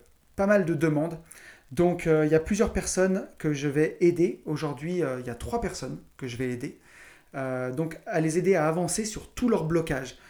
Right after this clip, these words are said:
L'accompagnement Une vie de liberté, on va dire que c'est plus un accompagnement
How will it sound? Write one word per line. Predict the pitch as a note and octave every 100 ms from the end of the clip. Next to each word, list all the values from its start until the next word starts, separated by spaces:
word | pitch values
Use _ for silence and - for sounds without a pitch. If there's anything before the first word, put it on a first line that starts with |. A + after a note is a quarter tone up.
| - - -
L'accompagnement | D#3 F3+ G3 G3+ G3 G3 G3 F#3+
Une | F3
vie | F#3+
de | F3+
liberté, | E3+ E3 - G#3+ A#3 B3 -
on | D3
va | D3
dire | G#3+
que | -
c'est | -
plus | A3 G#3
un | D#3+
accompagnement | D#3+ D3+ D#3 D#3 F3+ -